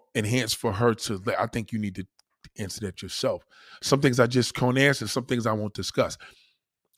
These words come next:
Pre Ask Nathaniel, prior to two thousand thirteen, I had a goal and nobody will, <laughs> shit.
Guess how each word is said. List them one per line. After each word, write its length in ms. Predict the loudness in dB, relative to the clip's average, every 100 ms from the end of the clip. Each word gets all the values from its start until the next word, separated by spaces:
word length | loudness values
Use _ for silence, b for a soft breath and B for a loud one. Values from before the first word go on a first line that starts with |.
| -12
Pre 540 | -4 2 4 4 2 -2 _ 0
Ask 300 | 6 6 4
Nathaniel, 640 | -4 2 4 4 2 2 -2 2
prior 260 | 4 6
to 80 | 2
two 220 | -2 -2
thousand 360 | 2 2 2 -2
thirteen, 680 | -2 -2 0 2 2 -2 -8 b b b 0
I 80 | 2
had 200 | 4 4
a 40 |
goal 540 | 2 6 8 8 6 4
and 320 | 0 -2 -4 _ -20
nobody 640 | -14 2 8 8 8 6 6
will, 220 | 4 2 -2 -12 -8 -8
<laughs> 400 | -6 -8 -4 -6
shit. 640 | -6 -8 -8 -6 -6 -8